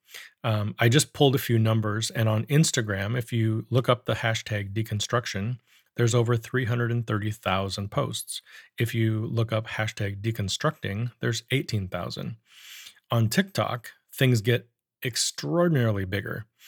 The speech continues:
So the hashtag deconstruction has over four hundred and sixty million views. The hashtag deconstructing has over thirty-seven million views.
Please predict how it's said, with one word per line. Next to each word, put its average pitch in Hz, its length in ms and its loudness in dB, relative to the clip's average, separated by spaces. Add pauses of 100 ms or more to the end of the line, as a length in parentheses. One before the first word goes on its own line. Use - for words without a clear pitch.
(440)
So 123 560 4
the 123 120 2
hashtag 143 760 2 (100)
deconstruction 113 960 -2
has 117 240 0
over 117 280 0
four 147 320 0
hundred 143 320 -2
and 127 120 -2
sixty - 420 -4
million 120 760 2
views. 110 580 -4 (600)
The 110 80 0
hashtag 113 760 0
deconstructing 113 1040 -2 (100)
has 117 240 2
over 113 200 2
thirty-seven 120 720 2
million 104 340 0
views. - 420 -6